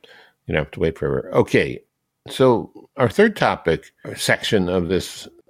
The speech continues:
show is bullet points can be short or long, but they need to be pared down to be as concise as possible.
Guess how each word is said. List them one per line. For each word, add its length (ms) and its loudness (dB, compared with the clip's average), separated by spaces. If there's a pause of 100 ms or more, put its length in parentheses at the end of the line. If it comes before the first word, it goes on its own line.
(260)
show 340 4
is 240 2
bullet 460 4
points 400 2
can 240 0
be 120 0
short 460 4
or 180 6
long, 480 2 (360)
but 160 -4
they 100 4
need 220 0
to 80 -8
be 140 -4
pared 440 2
down 360 2
to 100 -10
be 240 -2
as 180 -4
concise 880 -2
as 200 -6
possible. 680 -4